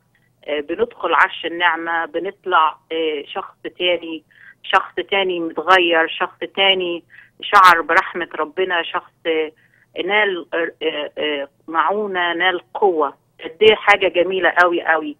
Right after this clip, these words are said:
وكمان حتى ال-، ال-، المصطلحات اللي قلتها، عرش وكرسي وعرش العظيم، آه، إحنا في مملكة، يعني، آه، مصطلحات ملوكية،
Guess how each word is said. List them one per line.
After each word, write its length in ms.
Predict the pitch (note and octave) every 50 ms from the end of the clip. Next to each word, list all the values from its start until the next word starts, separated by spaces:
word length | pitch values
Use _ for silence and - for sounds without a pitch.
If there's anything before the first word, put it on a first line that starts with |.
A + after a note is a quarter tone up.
| _ - - - _ - _ -
وكمان 400 | - - - G3+ A3 B3 C#4 C4+
حتى 420 | - - C#4+ C#4+ - - - G#3
ال-، 280 | G#3 G#3 - - F#3 F3+ -
ال-، 360 | F3+ F3+ F3+ F3 F3 E3+ E3+
المصطلحات 760 | E3+ F3 F#3 F3+ - _ - G3 G3 F3+ - - A#3+ B3+ -
اللي 160 | A3 G3+ F#3+ E3
قلتها، 440 | E3 E3 - - A3 G#3 G3+ G3+ F#3
عرش 480 | F3 D#3+ E3 F#3+ G3 F#3+ - - - -
وكرسي 580 | F3+ D#3 _ - - - - _ _ - F#3+
وعرش 360 | F3 E3+ D#3 E3 F3 - - E3+
العظيم، 460 | E3+ D#3 C#3+ D#3+ D#3 - F#3+ F3+ E3+ _ _ _ _ _ _ _ _ - -
آه، 200 | - F#3 F3 - -
إحنا 200 | A3 - - B3+
في 120 | B3 - A3
مملكة، 520 | G#3+ G#3 G#3 G#3+ A3+ C4 C4 - D#3+ C#3+ - _ -
يعني، 420 | D#3+ E3 E3+ F3 F3 F3 F3 - E3
آه، 520 | E3+ E3 E3 D#3+ D#3 D3+ D3+ - _ E3 F#3
مصطلحات 720 | F#3 _ - - F#3 F#3+ F3+ - - A3+ A#3 B3+ A#3 -
ملوكية، 720 | G#3 F#3+ F#3 F#3 F3 - - - A#3 A3+ G#3 F3+ C#3+ C#3